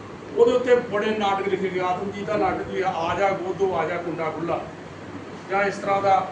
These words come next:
ਸਰਜੀਤ ਸਿੰਘ ਸੇਠੀ ਨੇ ਬਹੁਤ ਨਾਟਕ ਲਿਖੇ ਉਹਦੇ, ਉਹਦੇ ਉੱਤੇ। ਉਹ ਇਨਸਾਨ ਕਿਸੇ ਨਾ ਕਿਸੇ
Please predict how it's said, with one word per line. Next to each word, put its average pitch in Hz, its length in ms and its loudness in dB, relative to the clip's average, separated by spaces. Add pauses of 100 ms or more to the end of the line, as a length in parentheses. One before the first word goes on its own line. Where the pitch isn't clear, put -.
(120)
ਸਰਜੀਤ 190 440 -6
ਸਿੰਘ 220 240 -2
ਸੇਠੀ 196 460 -2
ਨੇ 208 60 -4
ਬਹੁਤ 185 320 -2
ਨਾਟਕ 180 200 0
ਲਿਖੇ 170 320 -6
ਉਹਦੇ, 170 240 -4 (380)
ਉਹਦੇ 180 140 -2
ਉੱਤੇ। 160 220 -4 (1120)
ਉਹ 247 220 8
ਇਨਸਾਨ 226 720 2
ਕਿਸੇ 240 240 -4
ਨਾ 254 100 0
ਕਿਸੇ 233 500 -4